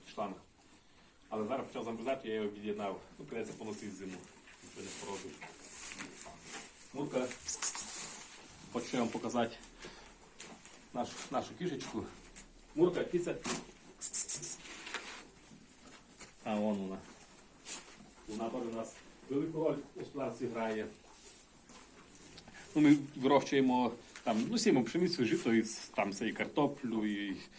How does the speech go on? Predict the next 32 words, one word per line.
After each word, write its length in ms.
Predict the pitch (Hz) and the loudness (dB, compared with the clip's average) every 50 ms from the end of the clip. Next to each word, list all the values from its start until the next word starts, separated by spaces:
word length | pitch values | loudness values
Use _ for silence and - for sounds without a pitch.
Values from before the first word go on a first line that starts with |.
| - - - - - | -18 -18 -18 -12 -4
і 80 | - 101 | -2 0
градки 760 | 95 95 127 135 - - 131 151 151 - - 135 127 127 123 - - - | 0 0 -2 -2 0 2 2 2 2 2 2 4 4 4 4 0 -4 -4
жінка 240 | 131 127 - 131 113 | -4 -2 -2 -2 -2
сіє. 420 | - - 131 123 117 117 113 113 113 - - - - - - - - - - - - - | 0 4 4 4 6 6 6 4 4 0 -10 -14 -16 -16 -16 -14 -14 -14 -12 -8 -2 -2
І 40 | 131 | 2
вирощуємо 500 | 117 139 156 151 - - 156 147 131 123 139 147 - - - - - 131 - - - - | 4 4 4 4 4 2 2 4 4 4 2 0 -6 -10 -12 -8 -8 -6 -6 -6 -8 -6
на 220 | 156 147 123 120 | -4 -2 -2 -2
корма 460 | 117 - 135 117 127 135 139 135 135 - - - - - - - | 0 0 0 0 2 2 4 4 2 0 -2 -10 -18 -14 -4 -2
кукурудзу. 480 | 131 - - 123 131 120 98 90 98 | -2 0 4 6 6 6 6 4 0
У 80 | 90 82 - - - - - - - | -2 -4 -4 -10 -16 -20 -16 -4 -2
нас 120 | 160 - | -2 0
комбайна 340 | - 147 127 143 139 135 127 | 0 4 6 6 6 6 6
немає, 320 | 123 123 131 147 147 117 | 4 4 4 4 4 2
сам 160 | - - 120 | 2 0 -2
такого, 240 | 101 110 - 117 104 | -2 0 2 0 0
що 100 | - - | 2 0
молоти, 300 | 107 107 107 101 - 110 | 2 4 4 2 2 2
де 100 | 98 113 | 2 2
її 140 | 123 123 110 | 2 2 2
змолоти, 340 | 95 107 113 113 110 135 127 | 2 4 4 4 4 4 2
то 200 | - 110 98 101 104 - - - | 2 2 0 0 0 -2 -8 -8
хто 120 | - 107 | -6 -4
знає, 160 | 90 101 98 | -2 -2 -2
де 60 | 95 101 | 0 0
її 120 | 98 98 | 0 0
висушить. 540 | 95 95 90 - 87 - - 104 90 - - - - - - - - - - - - - | -2 -2 -4 -6 -8 -2 -2 -2 -2 -4 -8 -18 -20 -20 -20 -16 -14 -14 -14 -14 -8 -2
То 80 | 113 104 | 0 2
ми 260 | 113 117 110 107 104 - - - - - - - - - - - - - - - | 2 2 2 0 -2 -6 -12 -18 -18 -14 -12 -12 -12 -12 -14 -18 -20 -20 -16 -12
отак 320 | - - - 117 104 - - - - - - - - - | -10 -4 -2 -2 -2 -2 -8 -16 -18 -16 -16 -12 -12 -10
у 20 | |
сітки 340 | - - 131 117 - - 123 110 | -6 -4 -6 -6 -6 -8 -8 -6
ламаємо, 420 | 110 117 127 131 127 113 107 107 | -4 -2 -2 -2 -4 -4 -8 -10